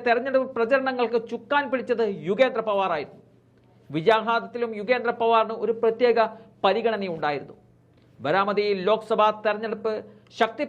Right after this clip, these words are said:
പ്രകടനം പോലെ കണ്ടിരുന്നു. കുടുംബ പോരാട്ടം തന്നെയായിരുന്നു അത്. വലിയ മാർജിനിൽ അവിടെ അജിത് പവാർ വിഭാഗം തോറ്റതോടെയാണ് ബരാമതി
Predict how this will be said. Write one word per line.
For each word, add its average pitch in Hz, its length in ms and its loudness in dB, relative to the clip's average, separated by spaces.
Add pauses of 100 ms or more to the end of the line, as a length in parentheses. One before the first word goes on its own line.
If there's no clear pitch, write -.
പ്രകടനം 285 360 0
പോലെ 262 200 4
കണ്ടിരുന്നു. 180 340 -8 (580)
കുടുംബ 277 240 4 (120)
പോരാട്ടം 277 460 0
തന്നെയായിരുന്നു 226 440 0
അത്. - 80 -14 (680)
വലിയ 311 220 6 (120)
മാർജിനിൽ 254 460 -4
അവിടെ 240 260 0
അജിത് 233 260 -4
പവാർ 262 320 2
വിഭാഗം 233 360 0 (120)
തോറ്റതോടെയാണ് 240 680 2 (520)
ബരാമതി 226 440 2